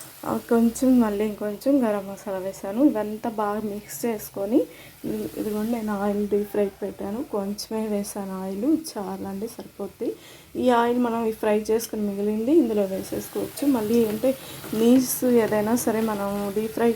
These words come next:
చేసుకున్న ఆయిల్ అలాగే స్టాక్ పెట్టి వాడుకోకూడదు, వెంటనే వాడేసుకోవాలండి. అందుకని నేను ఇలా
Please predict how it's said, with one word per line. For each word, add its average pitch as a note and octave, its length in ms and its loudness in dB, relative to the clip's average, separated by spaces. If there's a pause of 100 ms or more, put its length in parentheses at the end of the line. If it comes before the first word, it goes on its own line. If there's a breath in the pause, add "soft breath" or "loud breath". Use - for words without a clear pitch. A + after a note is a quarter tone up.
చేసుకున్న G#3 380 -2
ఆయిల్ G3+ 340 -2
అలాగే G3+ 320 -2
స్టాక్ G3 420 -4
పెట్టి G#3 200 -4
వాడుకోకూడదు, G3 760 -2
వెంటనే G3+ 420 -2
వాడేసుకోవాలండి. F#3+ 1080 -4 (640 loud breath)
అందుకని A#3 320 2
నేను A3+ 200 4
ఇలా F#3+ 500 -4